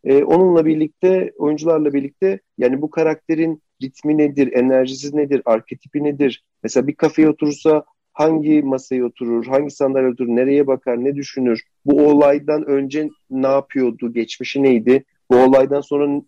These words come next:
biz görmesek de ne yapar? Gibi aslında karaktere dair ortak bir, e, noktada buluşuyorduk ve oyuncular sete geldiğinde karakteri çok iyi biliyorlardı. Bizim artık sette yapmamız gereken ufak nüanslar,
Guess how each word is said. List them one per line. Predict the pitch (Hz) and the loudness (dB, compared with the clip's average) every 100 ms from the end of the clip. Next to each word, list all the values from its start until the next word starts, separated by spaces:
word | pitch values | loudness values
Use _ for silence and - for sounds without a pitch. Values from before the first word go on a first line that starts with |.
| 123 | -10
biz | 127 127 | -10 0
görmesek | 135 135 135 - 135 - | 2 2 0 -2 -4 -2
de | 127 | 0
ne | 131 | 2
yapar? | 135 135 113 104 _ _ _ | 2 0 -4 -4 _ _ _
Gibi | 156 165 208 | -8 -4 -2
aslında | 156 190 180 | -2 -6 -6
karaktere | 160 156 - 180 185 160 | -6 -6 -4 -2 -2 -2
dair | 135 165 214 - | -2 -4 -6 -4
ortak | 143 - 165 156 - | -4 -4 -8 -10 -8
bir, | 156 143 _ _ _ _ | -8 -8 _ _ _ _
e, | 127 123 123 123 120 139 135 | 2 4 4 0 0 0 0
noktada | 139 139 151 196 | -2 -2 -2 -2
buluşuyorduk | 165 151 - 151 101 117 - | -2 -4 -2 -4 -4 -8 -6
ve | 143 151 - _ | -6 -6 -10 _
oyuncular | 135 143 139 165 | -2 -2 -2 -2
sete | 165 175 160 | -2 -6 -6
geldiğinde | 151 151 147 156 180 | -2 0 0 -2 -4
karakteri | 208 165 147 151 - 165 214 - _ - | -4 -2 -2 -4 -6 -4 -4 -6 _ -6
çok | 175 - | -4 -2
iyi | 131 104 | -2 0
biliyorlardı. | 98 101 101 95 98 202 277 - _ _ _ _ | 0 2 2 0 0 -2 -2 -4 _ _ _ _
Bizim | 180 196 185 202 | -4 -2 0 0
artık | - 165 160 196 | 4 2 2 -4
sette | - 175 - 175 | -2 -2 2 0
yapmamız | 175 170 160 | 2 -2 0
gereken | 143 143 208 170 | 0 -2 -6 -8
ufak | - 165 160 | -4 -4 -2
nüanslar, | 151 135 - 110 - | -2 -2 -2 -4 -4